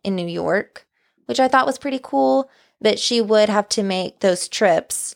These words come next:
to California for meetings. I think she spent, like, a two-month period there at one point where they, like, really needed her to be in California.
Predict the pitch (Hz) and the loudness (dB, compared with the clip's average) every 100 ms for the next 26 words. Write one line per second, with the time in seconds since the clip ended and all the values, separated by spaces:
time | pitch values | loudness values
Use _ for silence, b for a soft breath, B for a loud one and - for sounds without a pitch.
0 | - - 196 180 202 175 - 185 175 170 | -6 0 0 0 2 0 0 -6 -4 -4
1 | - 170 220 233 220 208 208 208 b b | -4 -2 0 2 2 2 0 -4 b b
2 | b - 202 220 202 - 202 185 - 185 | b -4 -2 0 -2 -2 -6 -4 -4 -4
3 | 180 165 - 226 220 202 202 202 - _ | -2 -2 -2 -2 2 2 0 -4 -16 _
4 | _ _ _ 233 214 202 196 196 190 185 | _ _ _ 0 2 4 2 4 4 4
5 | - 190 190 - 190 185 180 175 170 180 | 2 -2 -2 -2 0 0 2 2 0 0
6 | 175 170 170 170 170 180 185 - 185 175 | 0 0 -2 -4 -4 -2 -2 -2 -4 -4
7 | 170 175 175 _ _ _ - 185 190 185 | -4 -6 -10 _ _ _ -6 -4 -2 0
8 | 175 180 180 180 180 180 | 0 -2 -6 -4 -2 -2